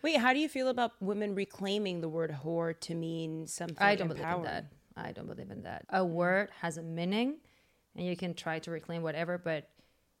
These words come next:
Speaker 2: you're reclaim all these women that are reclaiming this, um, um, uh, meaning of the word.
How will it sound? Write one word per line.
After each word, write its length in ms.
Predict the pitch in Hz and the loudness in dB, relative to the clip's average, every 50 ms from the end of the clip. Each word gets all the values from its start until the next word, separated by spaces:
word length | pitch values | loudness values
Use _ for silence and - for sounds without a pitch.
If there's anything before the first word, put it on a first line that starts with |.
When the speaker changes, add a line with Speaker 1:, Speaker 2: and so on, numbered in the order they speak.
| _ _ _ _ - | _ _ _ _ -10
Speaker 2:
you're 240 | - 180 220 247 294 | 2 6 8 8 8
reclaim 500 | 294 233 - - 214 - 175 190 180 - - _ _ _ - | 8 4 2 0 -4 -4 -4 -6 -8 -10 -12 _ _ _ 4
all 140 | - 247 254 | 6 6 8
these 180 | 247 262 233 233 | 8 4 2 4
women 240 | 233 226 220 208 185 | 2 2 2 0 0
that 220 | 202 170 - - - 180 - | -2 -4 -6 -8 -14 -6 0
are 140 | - 185 185 | 2 2 2
reclaiming 720 | 165 151 185 196 190 190 - 202 190 185 180 180 180 170 160 | 2 2 0 0 0 0 -4 -2 -2 0 0 0 0 -2 -2
this, 380 | 147 175 175 175 170 - - - - | -2 0 0 0 -2 -6 -12 -6 -2
um, 580 | - 175 165 165 160 165 160 160 160 156 156 151 - _ _ _ _ _ _ - - _ _ _ _ _ _ _ | 0 2 2 2 0 -2 -4 -6 -8 -8 -10 -12 -16 _ _ _ _ _ _ -20 -20 _ _ _ _ _ _ _
um, 600 | - 170 170 165 160 156 151 151 156 151 147 - - - - | 0 2 2 2 0 0 -2 -4 -6 -6 -8 -10 -12 -8 -4
uh, 280 | 170 165 160 156 156 147 | -4 -2 -2 -2 -2 2
meaning 440 | 180 202 214 214 196 180 165 160 | 4 6 6 6 6 2 2 0
of 120 | 165 160 - | -2 -2 -2
the 100 | 156 151 | -4 -4
word. 340 | 143 139 135 139 135 - | -4 -4 -4 -4 -6 -8